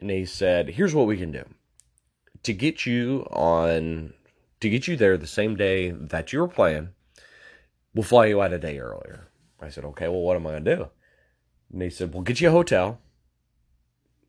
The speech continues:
but you gotta stay, you gotta stay, you know, a day in Shanghai." And I said, "If you do that, you give me a hotel,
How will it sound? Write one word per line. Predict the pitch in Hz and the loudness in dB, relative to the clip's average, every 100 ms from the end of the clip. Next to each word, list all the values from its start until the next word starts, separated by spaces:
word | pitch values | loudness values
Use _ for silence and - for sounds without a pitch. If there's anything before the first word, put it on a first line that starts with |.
| _ _ _ _ _ - - | _ _ _ _ _ -20 -8
but | 117 107 | -6 2
you | |
gotta | - 113 | 4 4
stay, | 104 117 107 101 98 - | 4 4 6 4 0 -4
you | 98 | 0
gotta | 107 110 | 2 2
stay, | - 104 101 98 92 90 - _ | 2 2 4 2 0 -6 -12 _
you | 104 101 | -6 -2
know, | |
a | 92 | 0
day | 87 85 82 - | 2 0 0 -6
in | 87 | -10
Shanghai." | 85 92 90 143 78 - _ _ _ _ _ _ _ _ _ _ _ _ _ - | -4 -4 -2 -4 -4 -8 _ _ _ _ _ _ _ _ _ _ _ _ _ -8
And | 98 | -4
I | 87 90 | -4 -4
said, | - 90 85 73 - _ _ _ _ _ _ _ _ | 0 0 0 -2 -12 _ _ _ _ _ _ _ _
"If | 110 110 | -6 0
you | 165 | 2
do | 143 131 | 4 4
that, | 113 104 107 - _ _ _ _ _ 98 | 6 6 4 -2 _ _ _ _ _ -14
you | 92 | -6
give | 127 | -2
me | 139 | -2
a | 117 | -2
hotel, | 110 98 87 85 | -2 0 0 0